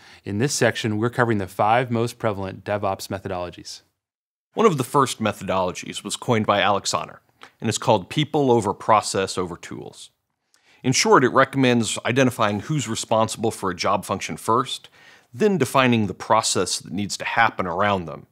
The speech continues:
Speaker 2: and then selecting and implementing the tool to perform that process. It seems somewhat obvious, but engineers,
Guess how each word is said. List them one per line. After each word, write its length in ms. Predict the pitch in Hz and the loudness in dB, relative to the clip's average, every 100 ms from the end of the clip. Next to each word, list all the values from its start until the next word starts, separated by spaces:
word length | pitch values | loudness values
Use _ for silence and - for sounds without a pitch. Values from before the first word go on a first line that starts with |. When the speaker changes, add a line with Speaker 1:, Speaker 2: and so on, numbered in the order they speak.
| _ _ - | _ _ -8
Speaker 2:
and 160 | 104 95 | -6 2
then 200 | 135 139 | 4 4
selecting 600 | - 101 107 107 101 95 | 2 2 0 0 -4 -4
and 80 | 98 | -2
implementing 500 | 95 95 95 90 85 | -4 -4 -6 -6 -8
the 80 | 87 | -12
tool 380 | - 143 104 | -6 -2 -2
to 100 | 92 | -2
perform 420 | - - - 95 85 | -8 -10 -6 -6 -4
that 180 | - | -10
process. 580 | - - - - - - _ _ _ _ _ _ _ - | -14 -16 -14 -16 -16 -20 _ _ _ _ _ _ _ -10
It 80 | 127 | -2
seems 220 | 220 196 | 2 4
somewhat 260 | 190 156 98 | 4 6 6
obvious, 640 | 92 104 131 139 - - _ _ - | 4 0 0 0 -4 -12 _ _ -2
but 160 | 127 | 2
engineers, 840 | 143 127 113 127 127 127 120 - | 2 2 4 6 6 4 0 -6